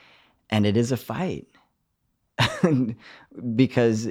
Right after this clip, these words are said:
if you're not active, if you're not doing something to counter that, it will go back to what it was. And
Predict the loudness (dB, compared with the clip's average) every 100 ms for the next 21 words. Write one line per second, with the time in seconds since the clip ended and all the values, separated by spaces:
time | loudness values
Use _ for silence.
0 | 0 2 2 2 4 4 4 2 2 0
1 | 0 0 0 2 2 0 0 2 2 2
2 | 0 0 -2 0 0 0 -2 -6 -2 0
3 | 2 2 0 0 -2 0 2 2 0 4
4 | 4 4 2 0 0 -2 -4 -6 -4 -2
5 | -4 -2 -2 -4 -6 -10 -18 _ _ _
6 | _ _ _ _ -2 0 2 0 -2